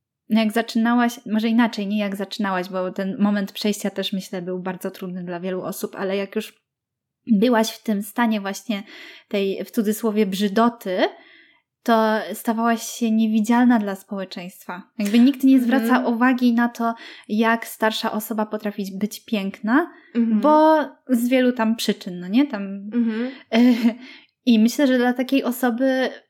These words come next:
Speaker 1: mm, z jednej strony trochę łatwo jest zaakceptować ten stan rzeczy, no bo nic z tym już nie zrobi tak naprawdę. To już się stało.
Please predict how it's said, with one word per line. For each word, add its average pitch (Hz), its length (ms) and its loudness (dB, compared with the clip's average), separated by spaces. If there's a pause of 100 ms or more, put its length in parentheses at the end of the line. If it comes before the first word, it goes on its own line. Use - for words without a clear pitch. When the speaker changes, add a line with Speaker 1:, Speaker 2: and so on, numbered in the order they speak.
(220)
Speaker 1:
mm, 214 460 -4 (380)
z 233 100 -6
jednej 254 220 6
strony 269 280 2
trochę 269 280 -2
łatwo 262 440 -2
jest 190 280 -4
zaakceptować 196 720 -10
ten 190 180 -10
stan 202 280 -8
rzeczy, 190 280 -8
no 214 120 -2
bo 220 240 0 (360)
nic 233 320 2
z - 40 -18
tym 302 240 4
już 226 240 -4
nie 214 140 0
zrobi 185 280 -4
tak 180 160 -8
naprawdę. 180 540 -8 (420)
To 240 80 0
już 254 160 0
się - 180 -6
stało. 180 520 -10